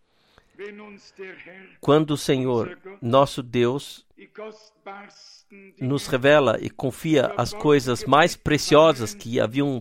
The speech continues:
permanecido ocultas, então devemos compreender por que isso acontece. Aqui nos é dada a resposta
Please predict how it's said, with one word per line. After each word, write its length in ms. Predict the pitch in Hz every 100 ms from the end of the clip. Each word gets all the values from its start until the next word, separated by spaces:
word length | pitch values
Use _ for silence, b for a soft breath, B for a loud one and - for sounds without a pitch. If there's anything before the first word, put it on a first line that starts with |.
| -
permanecido 600 | 135 131 120 - 143 127
ocultas, 760 | 113 - 180 180 - 98 - - - - 202 196 _ _ 185 196 196 180 175 _ 160 185 190 _ _ _ _ _ _ _ _ _ 233
então 520 | 127 120 165 156 165 196 - - - 190 180 _ 185
devemos 440 | 139 123 143 139 -
compreender 880 | 165 160 156 135 120 151 139 98 - _ _ 170 - - _ _ _
por 140 | - 143
que 140 | 190
isso 180 | 170 -
acontece. 680 | 110 107 - 95 90 110 - - 98
Aqui 520 | 120 123 156 160 165 - _ _ _ 196 _ 185 190 190 _ - -
nos 320 | 127 135 -
é 100 | 135
dada 480 | 117 123 127 139 139 -
a 80 | 120
resposta 840 | 123 - - 131 127 - 98